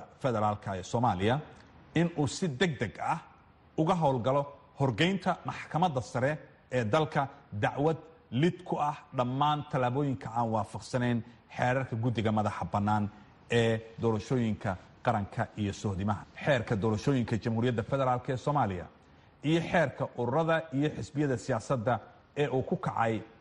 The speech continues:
hogaamiyihii hore ee Jubbaland, Axmed Maxamed Islaam. Qodobka labaad, dhaqangalka qaraarkan golaha wasiirada. Qaraarkani waxa uu dhaqan galay caawa oo ay si buuxda u ansixiyeen dhammaan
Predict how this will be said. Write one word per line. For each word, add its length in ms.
hogaamiyihii 560
hore 280
ee 120
Jubbaland, 560
Axmed 300
Maxamed 420
Islaam. 360
Qodobka 360
labaad, 280
dhaqangalka 580
qaraarkan 440
golaha 260
wasiirada. 480
Qaraarkani 400
waxa 280
uu 60
dhaqan 300
galay 200
caawa 380
oo 100
ay 80
si 260
buuxda 380
u 100
ansixiyeen 640
dhammaan 320